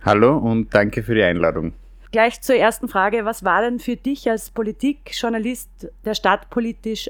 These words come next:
Speaker 2: spannendste Moment im Jahr zwanzig dreiundzwanzig?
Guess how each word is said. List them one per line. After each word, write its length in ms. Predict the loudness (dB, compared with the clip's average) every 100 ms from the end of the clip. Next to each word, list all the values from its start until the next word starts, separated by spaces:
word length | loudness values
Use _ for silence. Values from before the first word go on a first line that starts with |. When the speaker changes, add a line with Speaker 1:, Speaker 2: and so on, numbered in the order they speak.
| -12
Speaker 2:
spannendste 680 | -14 -2 0 2 -2 -2 -4
Moment 460 | -2 -2 -4 -6 -6
im 140 | -4
Jahr 260 | -2 -4 -4
zwanzig 400 | -6 -6 -12 -10
dreiundzwanzig? 960 | -8 -6 -8 -8 -10 -10 -14 -14